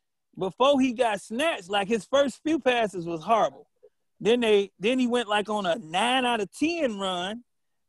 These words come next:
and then they snatched him in the middle of that run. So I think it was more so that foot,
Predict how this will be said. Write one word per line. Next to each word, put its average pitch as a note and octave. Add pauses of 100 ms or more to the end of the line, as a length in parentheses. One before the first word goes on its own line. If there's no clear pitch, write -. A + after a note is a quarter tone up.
(140)
and G3
then B3
they A3
snatched C#4+
him A3
in A#3
the A3
middle C#4
of A#3+
that A#3
run. D#4 (120)
So G#3
I A#3 (100)
think C4 (260)
it A3+
was G#3+
more A#3
so A3+
that F#3+
foot, C4